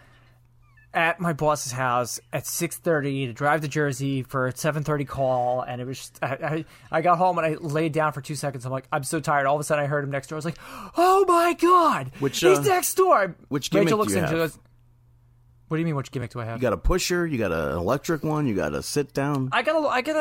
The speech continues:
Speaker 1: a, a gas lawnmower. You know, the one you have to, you push yourself, and then I have the weed whacker. Uh, not, not, uh,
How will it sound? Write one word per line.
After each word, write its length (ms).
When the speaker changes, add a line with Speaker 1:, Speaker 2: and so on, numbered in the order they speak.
Speaker 1:
a, 40
a 60
gas 320
lawnmower. 580
You 80
know, 140
the 80
one 200
you 60
have 160
to, 140
you 160
push 260
yourself, 420
and 80
then 140
I 40
have 100
the 80
weed 260
whacker. 680
Uh, 140
not, 260
not, 360
uh, 20